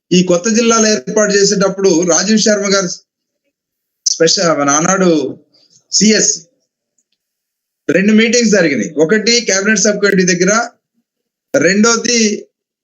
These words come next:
సిఎస్ గారి దగ్గర. సి-, రెండు మీటింగ్ లో కూడా చెప్పింది ఏంటంటే ఇప్పుడు ఇచ్చేటువంటి కొత్త జిల్లాలు కానీ కొత్త వ్యవస్థ అంతా కూడా రిక్రూట్‌మెంట్ కోసం ప్రమోషన్స్ కి సంబంధించి అంటే ఎగ్జిస్టింగ్ ఎంప్లాయీస్ ఎవరికి కూడా సీనియారిటీలో నష్టం జరగకుండా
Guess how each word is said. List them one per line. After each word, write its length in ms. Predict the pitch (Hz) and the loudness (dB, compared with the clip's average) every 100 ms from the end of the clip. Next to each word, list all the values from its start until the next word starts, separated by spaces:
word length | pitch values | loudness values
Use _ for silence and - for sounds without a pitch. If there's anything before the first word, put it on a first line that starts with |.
| - | -6
సిఎస్ 420 | - 214 208 170 | 0 2 2 0
గారి 260 | 160 127 - | 0 0 -4
దగ్గర. 160 | 98 - - _ _ _ _ _ _ _ _ - | -4 -10 -18 _ _ _ _ _ _ _ _ -6
సి-, 320 | - 202 196 | -2 0 0
రెండు 240 | 170 208 240 | 2 2 4
మీటింగ్ 340 | 240 233 226 | 2 2 2
లో 100 | 226 | 2
కూడా 160 | 220 208 | 2 2
చెప్పింది 400 | 202 202 202 196 | 0 0 -2 2
ఏంటంటే 440 | 185 175 170 240 | 2 2 2 0
ఇప్పుడు 420 | 233 180 - 208 | 0 -4 0 0
ఇచ్చేటువంటి 580 | 190 - 226 226 226 214 | 0 0 -2 0 2 0
కొత్త 280 | 208 180 196 | 0 -2 0
జిల్లాలు 420 | 196 208 208 202 | 2 2 2 0
కానీ 340 | 190 190 208 214 | -2 0 0 0
కొత్త 300 | 170 - 202 | 0 -2 0
వ్యవస్థ 380 | 202 202 190 | 0 0 0
అంతా 280 | 180 175 190 | -2 0 -2
కూడా 320 | 185 175 202 | 0 0 0
రిక్రూట్‌మెంట్ 600 | 208 180 202 202 202 185 | 0 -2 -2 0 0 -2
కోసం 420 | 180 170 - 180 - _ _ _ _ _ _ _ _ - | -2 0 0 0 -4 _ _ _ _ _ _ _ _ -4
ప్రమోషన్స్ 600 | 143 175 226 233 233 220 | -2 2 0 2 0 0
కి 80 | 196 | 0
సంబంధించి 380 | 202 196 202 190 | -2 -2 -2 0
అంటే 140 | 180 | 0
ఎగ్జిస్టింగ్ 500 | 175 170 233 - 233 | 0 0 -2 0 0
ఎంప్లాయీస్ 480 | 214 196 208 208 196 | 0 0 0 0 -2
ఎవరికి 440 | 180 202 196 208 | -2 -2 -2 0
కూడా 260 | 175 180 233 | 2 2 0
సీనియారిటీలో 680 | 226 190 208 202 - 180 220 | 0 0 0 -2 -4 -2 0
నష్టం 420 | 202 175 - 202 | 0 -2 -2 -2
జరగకుండా 520 | 190 185 - 170 214 | -2 -2 -4 -2 -2